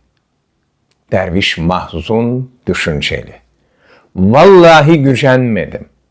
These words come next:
Hakkımı da helal etmiştim. Gel gör ki kabağın bir sahibi var. O gücenmiş olmalı."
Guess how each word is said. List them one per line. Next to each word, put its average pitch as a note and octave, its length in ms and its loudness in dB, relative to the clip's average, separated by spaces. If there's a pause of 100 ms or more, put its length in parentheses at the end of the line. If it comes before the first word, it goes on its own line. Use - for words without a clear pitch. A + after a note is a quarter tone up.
(560)
Hakkımı F#3 600 4
da F3+ 120 6
helal E3 440 6
etmiştim. - 680 0 (1040)
Gel B2+ 260 2
gör C#3+ 360 2
ki F3 440 -4 (420)
kabağın A#2 640 -2
bir A2 140 -2
sahibi G2+ 680 -4
var. - 500 -10 (480)
O F#3 180 4
gücenmiş D3+ 600 2
olmalı." E2 520 -6